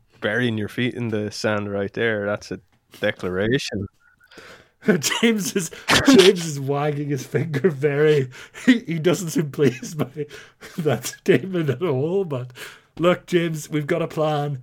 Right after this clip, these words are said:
Speaker 2: You do this all along. You bought us this Ferris wheel.
Speaker 1: <laughs> You bought us this Ferris wheel.
Speaker 2: Well, can I move? Uh, like,
Speaker 1: I
Speaker 2: I
Speaker 1: think
Speaker 2: think it's
Speaker 1: so.
Speaker 2: time we just click the Ferris wheel for one last story from me.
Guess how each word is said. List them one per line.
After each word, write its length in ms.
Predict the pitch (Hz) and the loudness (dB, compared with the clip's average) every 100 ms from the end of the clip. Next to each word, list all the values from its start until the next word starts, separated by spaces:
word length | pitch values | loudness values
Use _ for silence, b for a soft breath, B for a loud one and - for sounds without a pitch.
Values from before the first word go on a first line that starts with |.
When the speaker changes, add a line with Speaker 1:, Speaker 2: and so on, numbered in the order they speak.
| _ - | _ -6
Speaker 2:
You 180 | 151 | -4
do 220 | 156 165 165 | -2 0 0
this 180 | 143 | 2
all 220 | 160 139 131 | 2 2 2
along. 300 | 131 131 131 - | 2 0 2 2
You 60 | 147 | 2
bought 260 | 156 147 | 2 2
us 100 | 151 | 2
this 160 | - - | 2 -2
Ferris 420 | 151 127 123 127 | -2 -2 -2 -2
wheel. 240 | 135 131 127 120 | 0 0 -2 -6
Speaker 1:
<laughs> 200 | 320 254 | -6 -4
You 140 | 185 208 | -2 -2
bought 440 | - 143 175 - | -2 2 2 0
us 180 | 156 - | -8 -6
this 220 | 135 - | -8 -8
Ferris 480 | - - 143 143 - | -8 -6 -6 -8 -8
wheel. 220 | 170 175 - B B B B B B B B B B _ B B B B B B - | -6 -6 -8 B B B B B B B B B B _ B B B B B B -2
Speaker 2:
Well, 180 | 190 - | -2 -2
can 200 | 156 180 | -4 -4
I 120 | 170 175 | -2 0
move? 340 | 190 190 190 - | 2 2 -2 -8
Uh, 160 | 165 143 | -10 -6
like, 260 | 165 151 - | -6 -4 -4
Speaker 1:
I 60 | |
Speaker 2:
I 20 | 151 | -4
Speaker 1:
think 60 | |
Speaker 2:
think 120 | 180 | -4
it's 80 | 165 | -2
Speaker 1:
so. 60 | - | -2
Speaker 2:
time 180 | 147 147 | 0 -2
we 100 | 131 | -6
just 280 | 135 - | -8 -12
click 220 | - 151 - | -4 -4 -4
the 80 | |
Ferris 400 | 147 147 143 147 | -4 0 0 -2
wheel 280 | 151 147 147 | 2 4 4
for 380 | 131 147 139 135 | 0 -2 0 0
one 300 | 131 131 147 | -4 -4 -2
last 280 | 147 143 - | -2 -4 -2
story 320 | 165 156 151 | 4 4 4
from 220 | 160 151 | 0 -4
me. 260 | 165 226 | -2 -4